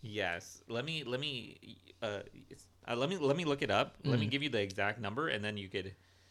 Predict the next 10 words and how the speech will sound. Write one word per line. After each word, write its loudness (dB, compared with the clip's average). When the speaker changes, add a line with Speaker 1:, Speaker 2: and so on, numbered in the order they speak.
Speaker 2:
Well, 2
a 2
lot 8
of 2
people, 10
um, 8
train 2
in. 0
They 2
don't 8